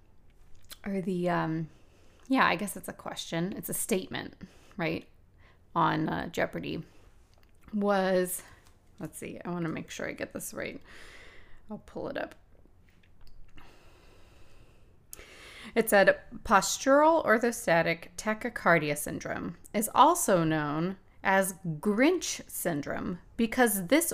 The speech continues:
organ is too small." And the correct answer on the show was, "What is the heart?" And there's just so many things wrong with that <laughs> because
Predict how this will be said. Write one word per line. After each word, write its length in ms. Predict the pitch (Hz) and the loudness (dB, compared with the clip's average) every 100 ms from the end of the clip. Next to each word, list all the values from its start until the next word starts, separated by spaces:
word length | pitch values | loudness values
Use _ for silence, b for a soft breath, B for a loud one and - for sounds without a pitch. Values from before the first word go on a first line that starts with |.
| - | 0
organ 480 | 185 175 180 180 - | 2 4 2 -2 -4
is 200 | 185 - | -6 -8
too 380 | - - 208 214 | -8 -6 -2 -2
small." 680 | - - 226 - - 170 - - - B B B B B B B - | -4 -6 -6 -6 -8 -12 -18 -20 -20 B B B B B B B -6
And 420 | 202 196 190 185 - | 0 2 2 0 -4
the 140 | 180 202 | -4 -6
correct 420 | - 240 147 - | 0 2 2 2
answer 300 | 175 160 170 | 0 2 2
on 100 | 160 | 2
the 60 | |
show 260 | 165 - 175 | 0 2 2
was, 280 | 147 147 170 | 2 0 -2
"What 240 | 175 262 | -6 -4
is 220 | - 262 | -2 -2
the 100 | - | -4
heart?" 520 | 165 - 185 - - - - - - _ - - - - _ - - B B B B B B B B - - | -6 4 4 4 -4 -18 -20 -20 -20 _ -20 -20 -20 -20 _ -20 -20 B B B B B B B B -20 -2
And 540 | 226 233 226 226 214 220 - - - - - - - B B B B B - - - - | 2 6 6 4 2 -4 -14 -20 -20 -20 -20 -20 -18 B B B B B -20 -20 -20 -18
there's 400 | 185 269 277 277 | 2 4 4 2
just 260 | - 285 - | -2 -2 4
so 160 | 277 | 4
many 180 | 302 339 | 6 4
things 300 | 403 370 311 | 4 2 2
wrong 320 | 220 220 285 | 4 4 6
with 160 | 285 220 | 4 0
that 400 | - - - - 220 B B B | -4 -4 -6 -4 -4 B B B
<laughs> 520 | B B B - 226 - | B B B 0 0 -2
because 560 | 254 - 285 254 - | -6 -6 -4 -4 -6